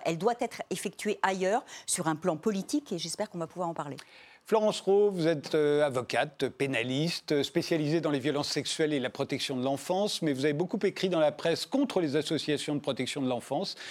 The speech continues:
Speaker 2: et contre les associations féministes que vous qualifiez notamment de victimaires. Vous êtes l'auteur avec, euh, Paul Bensussan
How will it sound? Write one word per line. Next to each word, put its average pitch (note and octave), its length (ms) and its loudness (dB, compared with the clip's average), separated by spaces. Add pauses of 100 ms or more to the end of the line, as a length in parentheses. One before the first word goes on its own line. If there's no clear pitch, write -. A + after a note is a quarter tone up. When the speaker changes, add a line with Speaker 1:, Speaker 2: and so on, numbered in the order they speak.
(140)
Speaker 2:
et E3+ 100 4
contre B3 300 2
les E3+ 140 4
associations E3 600 0
féministes C#3+ 680 -2
que - 100 -4
vous B2+ 160 -4
qualifiez C3+ 480 -2
notamment C3 460 -2
de A2 100 -4
victimaires. C3+ 840 -2 (320)
Vous - 60 2
êtes D3+ 160 0
l'auteur D#3+ 400 4
avec, D3 320 2
euh, C#3 180 4
Paul F#3 140 2
Bensussan E3+ 720 0